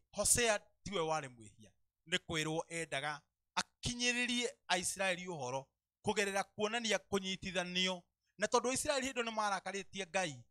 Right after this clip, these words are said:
Ngai akĩhũthĩra kĩhiko kĩa mũmaraya na mũndũ wake, mũ-, mũnabii, mũndũ ayamũrĩte, akĩmahikithania nĩgetha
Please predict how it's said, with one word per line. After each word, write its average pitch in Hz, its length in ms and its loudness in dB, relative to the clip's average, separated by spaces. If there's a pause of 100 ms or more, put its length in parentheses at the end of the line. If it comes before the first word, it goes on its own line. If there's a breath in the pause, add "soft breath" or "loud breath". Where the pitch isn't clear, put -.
(220)
Ngai 226 180 2
akĩhũthĩra 220 500 -4 (120)
kĩhiko 226 600 6 (840)
kĩa 285 260 8
mũmaraya 196 480 2
na 214 100 -4
mũndũ 190 320 -8
wake, 156 380 -4
mũ-, 185 180 -12
mũnabii, 214 680 -4
mũndũ 196 360 -2
ayamũrĩte, 170 800 -4 (560)
akĩmahikithania 220 1300 0 (600)
nĩgetha 208 760 2